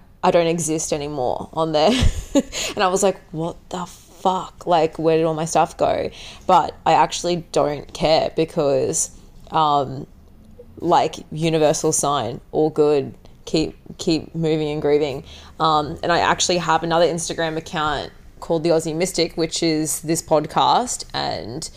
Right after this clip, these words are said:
all the artistic creations that come from my soul and my spirit. So, yeah, this is, like, obviously, um, where I am meant to be right now. My life is just, like, actually integrating with,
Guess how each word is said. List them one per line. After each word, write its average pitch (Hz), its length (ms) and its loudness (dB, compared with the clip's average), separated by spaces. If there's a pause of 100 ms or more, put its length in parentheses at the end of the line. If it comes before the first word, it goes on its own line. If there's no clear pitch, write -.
(460)
all 175 280 2
the 165 180 0
artistic - 800 -4
creations 160 560 -2
that 139 100 -4
come 151 240 -8
from 156 140 -12
my 156 140 -10
soul 151 260 -2
and 151 100 -6
my 139 100 -6
spirit. 156 460 -2
So, 139 380 0 (800)
yeah, 156 300 2
this 156 220 -6
is, 165 140 -4
like, 156 260 -4
obviously, 160 800 -4 (320)
um, 156 400 -2
where 160 580 2 (400)
I 156 280 4 (200)
am 165 140 -4
meant 160 220 -4
to - 80 -4
be 165 240 0
right 151 280 -4
now. 151 300 -4
My 143 160 -8
life 190 380 0
is 165 140 -4
just, - 200 -8
like, 156 400 -2
actually 170 320 -4
integrating 156 600 -4
with, 151 400 -10